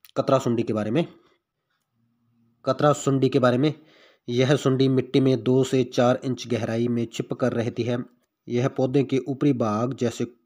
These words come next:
कोमल पत्तियाँ, कोमल टहनियाँ, तना खा जाती है। सुंडियों का रंग गहरा भूरा व सिर लाल होता है। उसके बाद बात करते हैं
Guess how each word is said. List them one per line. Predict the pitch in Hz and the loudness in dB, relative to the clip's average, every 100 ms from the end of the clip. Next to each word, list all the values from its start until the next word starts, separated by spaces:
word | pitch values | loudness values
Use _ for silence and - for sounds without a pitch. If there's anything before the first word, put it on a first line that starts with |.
| _ _ _ _ _ _ _ _ _ 120 | _ _ _ _ _ _ _ _ _ 0
कोमल | 143 139 | 4 4
पत्तियाँ, | 123 - 120 117 113 _ _ _ _ | 2 0 0 0 -4 _ _ _ _
कोमल | 131 131 131 127 127 _ | 0 2 4 2 -2 _
टहनियाँ, | 131 131 120 110 104 _ _ _ | -2 0 -2 -4 -10 _ _ _
तना | 131 131 127 123 _ | 0 2 0 -2 _
खा | - 127 | 0 0
जाती | 127 131 | 0 0
है। | 147 147 - - - - _ | -4 -6 -18 -20 -20 -20 _
सुंडियों | - 131 135 147 135 | -6 -2 2 2 4
का | 135 | 4
रंग | 127 131 127 113 | 4 2 0 -2
गहरा | 113 127 127 | 0 2 2
भूरा | 110 110 113 123 143 - _ _ 107 | 2 -2 0 0 -2 -8 _ _ -4
व | 117 113 | -2 -2
सिर | 110 - 131 | -4 -2 0
लाल | 120 113 117 135 | 2 2 2 2
होता | - 113 - 107 | 0 -6 -4 -2
है। | 120 147 - _ _ _ _ _ _ _ _ _ _ _ _ _ _ _ _ _ _ _ | -2 -4 -8 _ _ _ _ _ _ _ _ _ _ _ _ _ _ _ _ _ _ _
उसके | - 165 | -2 2
बाद | 143 135 | 4 4
बात | 131 131 | 2 2
करते | - 131 135 | 2 0 0
हैं | 127 127 131 131 - | 0 0 0 -2 -6